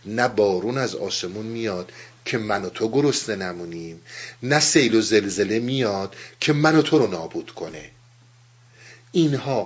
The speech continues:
قوانین مکانیکی و شیمیایی و هزار چیزای دیگه‌ای که داره مربوط به خودشه. یک شیء خنثاست.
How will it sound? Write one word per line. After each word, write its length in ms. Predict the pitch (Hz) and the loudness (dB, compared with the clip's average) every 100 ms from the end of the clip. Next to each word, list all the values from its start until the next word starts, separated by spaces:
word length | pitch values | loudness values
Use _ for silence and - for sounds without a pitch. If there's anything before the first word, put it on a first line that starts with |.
| - | -4
قوانین 960 | 113 107 110 107 113 123 107 92 95 | -4 -2 -2 -2 -6 -6 -6 -6 -6
مکانیکی 680 | 117 117 120 110 104 - 123 | -8 -8 -8 -8 -8 -6 -4
و 120 | 98 | -6
شیمیایی 800 | - - 127 110 110 110 110 127 | -4 -6 -6 -8 -8 -6 -4 -2
و 100 | 107 | -2
هزار 440 | 120 165 202 208 | 2 4 6 4
چیزای 380 | 175 147 123 131 | 4 0 4 2
دیگه‌ای 300 | 113 110 120 | 2 -2 -2
که 260 | 110 110 98 - - - 104 | -2 -6 -6 -10 -20 -14 2
داره 360 | 113 107 110 139 | 4 4 2 0
مربوط 560 | 127 110 98 113 110 | -2 -4 -4 -6 -6
به 140 | - 101 | -6 -8
خودشه. 480 | - 90 87 - | -6 -8 -6 -8
یک 540 | 98 113 196 - - - - - | -6 4 4 2 -8 -10 -14 -8
شیء 680 | - - 160 160 156 165 | 0 2 4 4 2 -4
خنثاست. 1000 | 151 - 180 165 - 180 131 - - - | -4 2 2 2 2 2 2 -2 -10 -10